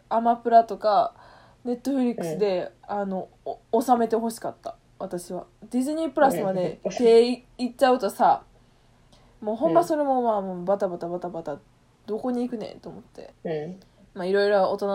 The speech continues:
Speaker 1: の事情があるんでしょうね。ということで、
Speaker 2: うん。
Speaker 1: 私の
Speaker 2: そうやな。
Speaker 1: 最近の
Speaker 2: マジでその通りだと思う。
Speaker 1: うん。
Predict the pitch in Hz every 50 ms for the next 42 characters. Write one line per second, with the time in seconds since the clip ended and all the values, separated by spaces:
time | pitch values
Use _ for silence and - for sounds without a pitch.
0 | 196 190 196 196 196 208 202 202 180 165 175 190 185 170 180 - - - - -
1 | 180 - _ _ _ _ - 170 160 151 147 143 139 139 - - - _ _ _
2 | _ _ - - 196 - - 151 143 - 180 - - - 139 143 147 151 160 170
3 | 196 196 170 165 160 143 143 139 135 - - - - 175 156 156 156 - 156 143
4 | 143 151 139 - - - - - - - - - 214 196 196